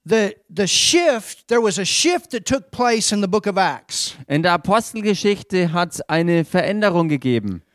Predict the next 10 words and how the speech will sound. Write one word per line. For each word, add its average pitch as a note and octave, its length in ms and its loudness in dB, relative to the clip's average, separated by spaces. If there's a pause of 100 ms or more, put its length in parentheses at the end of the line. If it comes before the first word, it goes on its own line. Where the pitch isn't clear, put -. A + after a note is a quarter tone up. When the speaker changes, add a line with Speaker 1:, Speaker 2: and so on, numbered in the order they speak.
(260)
Speaker 1:
It G3 140 -2
started D#4 640 2
in A3+ 140 -2
Jerusalem. F#3 720 0 (240)
Speaker 2:
Denn C#3+ 180 2
alles F#3 320 -2
startete E3+ 460 -2
ja D3 200 2
in C#3+ 100 -2
Jerusalem. D3+ 720 0